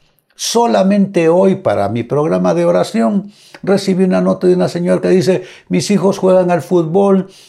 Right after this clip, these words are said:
mi hija no me permite verlos, acaban de salir campeones con su equipo de fútbol y ni eso me permitió ir a verlos jugar".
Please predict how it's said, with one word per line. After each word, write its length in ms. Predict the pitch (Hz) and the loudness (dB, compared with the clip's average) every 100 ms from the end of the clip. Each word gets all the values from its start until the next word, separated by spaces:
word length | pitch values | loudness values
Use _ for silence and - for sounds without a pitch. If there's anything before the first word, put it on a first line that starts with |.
| _ | _
mi 460 | 156 160 170 165 170 | -4 0 2 2 0
hija 440 | - 196 196 180 | 0 0 2 0
no 160 | 165 175 | 0 0
me 140 | 175 | 0
permite 480 | 175 160 170 - 170 | 0 0 -2 0 2
verlos, 500 | 190 196 190 190 190 - _ | 2 2 2 2 0 -12 _
acaban 540 | - 143 170 175 175 160 | -4 -2 0 0 0 0
de 80 | |
salir 340 | 147 160 165 156 | -2 0 0 0
campeones 560 | 165 156 170 170 160 | -2 0 0 0 0
con 180 | 156 160 | -4 -4
su 100 | 156 | -4
equipo 300 | 156 170 165 | -4 -2 -2
de 120 | 165 | -2
fútbol 480 | 147 170 151 190 190 | 0 -2 2 0 0
y 120 | 185 185 | 0 2
ni 280 | 185 185 | 2 2
eso 240 | 202 190 170 | 2 0 0
me 140 | 143 | 0
permitió 560 | 143 143 143 139 175 160 | 0 -2 -2 0 -2 0
ir 140 | 160 | 0
a 80 | 143 | 2
verlos 320 | 143 139 123 | 0 -2 -4
jugar". 500 | - 127 143 143 117 | -6 -6 -2 -4 -6